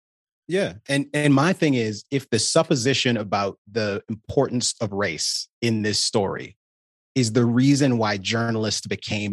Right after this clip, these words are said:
incurious and stopped asking good questions about what happened here and who these people are, that is worth taking into consideration because it is almost certainly happening in other contexts. I think it happened in that Trayvon Martin story as well.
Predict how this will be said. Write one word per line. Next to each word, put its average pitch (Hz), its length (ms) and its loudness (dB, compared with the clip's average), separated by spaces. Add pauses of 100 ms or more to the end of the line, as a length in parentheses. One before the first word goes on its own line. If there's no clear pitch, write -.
incurious 104 920 -2
and 104 140 -4
stopped - 540 -4
asking 101 600 -4 (120)
good 110 220 0
questions 90 760 -4
about 95 320 -4
what 95 320 0
happened 98 480 -4
here 160 380 -6
and 104 100 -8 (100)
who 113 140 2
these 107 220 -2
people 107 360 -4
are, 107 340 0 (480)
that 104 200 2
is 98 180 -4
worth 101 300 -2
taking 101 320 -4
into 92 200 -6
consideration 90 760 -4
because 98 380 -6
it 113 140 -2
is 101 100 -6 (100)
almost 110 480 2
certainly 104 340 -2
happening 95 440 -4
in 92 100 -8
other 87 220 -6
contexts. 80 520 -8
I 107 60 -4
think 147 500 4
it 123 120 -6
happened 107 340 -4
in 104 100 -4
that 104 160 -6
Trayvon 107 420 -2
Martin 123 260 2
story 95 340 -2
as 90 160 -10
well. 131 360 -2